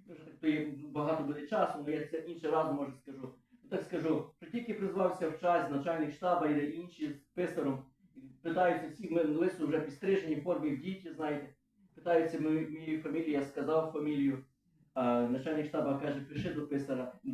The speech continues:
писара, до штабу, в комендантське відділення, буде писаром все». І знаєте, зразу така була милість Господня, що я, я був такий, як всі, одинакові, всі лисі. Але, брати і сестри, Дух Святий просто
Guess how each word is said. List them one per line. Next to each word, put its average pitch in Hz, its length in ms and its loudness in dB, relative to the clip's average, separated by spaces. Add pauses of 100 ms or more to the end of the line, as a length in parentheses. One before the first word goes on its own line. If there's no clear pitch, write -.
писара, 131 280 0
до 123 200 -2
штабу, 135 680 0
в - 120 -16
комендантське 156 580 2
відділення, 139 520 2
буде 151 220 0
писаром 139 540 0
все». 120 300 -14 (480)
І 139 40 -18
знаєте, 151 420 -4 (120)
зразу 185 420 2
така 160 200 2
була 147 220 2
милість 143 360 4
Господня, 135 380 -4
що 196 180 0
я, 190 280 6
я 220 220 6
був 254 140 2
такий, - 180 0
як 226 140 6
всі, - 180 0
одинакові, 190 540 2
всі 208 200 -4
лисі. 196 440 2 (680)
Але, - 220 2
брати 139 280 -4
і 165 80 0
сестри, 139 340 -6
Дух 127 260 -6
Святий 139 540 -4
просто 156 320 -4